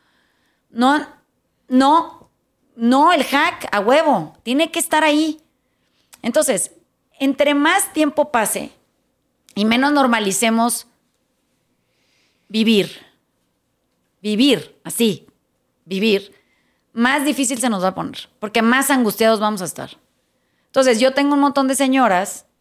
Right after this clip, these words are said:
y esto es algo interesante, que tienen un montón de niños y que están preocupadas por la pasta de dientes de los niños. No sé si me explico, de vacunarlos, de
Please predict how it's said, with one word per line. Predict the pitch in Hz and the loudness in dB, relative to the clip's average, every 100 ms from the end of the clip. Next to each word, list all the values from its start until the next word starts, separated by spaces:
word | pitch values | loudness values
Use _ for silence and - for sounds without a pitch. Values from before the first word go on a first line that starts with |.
| _ | _
y | 214 | -4
esto | 208 | -4
es | 220 | -2
algo | 226 226 | 0 0
interesante, | 214 190 208 180 156 156 | -2 -2 -2 -4 -6 -8
que | 185 | -8
tienen | 190 190 196 | -4 -4 -2
un | 202 | -2
montón | 202 214 | -2 0
de | 226 | 2
niños | 233 220 160 165 - _ _ _ _ _ _ _ | 2 0 -2 -6 -16 _ _ _ _ _ _ _
y | 226 | -4
que | 240 | -2
están | 220 233 | 0 0
preocupadas | 254 302 196 214 226 | 0 -2 -2 -2 0
por | 202 | 0
la | 175 | -2
pasta | 175 180 196 | -2 0 0
de | 180 | 2
dientes | 214 214 | 0 -2
de | 208 | -2
los | 180 | -2
niños. | 185 247 170 147 - - _ _ _ _ _ _ _ - | 0 0 -2 -6 -14 -20 _ _ _ _ _ _ _ -8
No | 208 | -4
sé | 233 | -2
si | |
me | 208 | -4
explico, | - 226 214 | -4 -4 2
de | 190 | 2
vacunarlos, | 185 - 190 185 233 277 226 156 - - _ _ _ _ _ | 2 -2 -4 -2 0 0 0 0 -6 -16 _ _ _ _ _
de | 185 208 202 202 196 190 175 | -2 2 2 2 2 2 0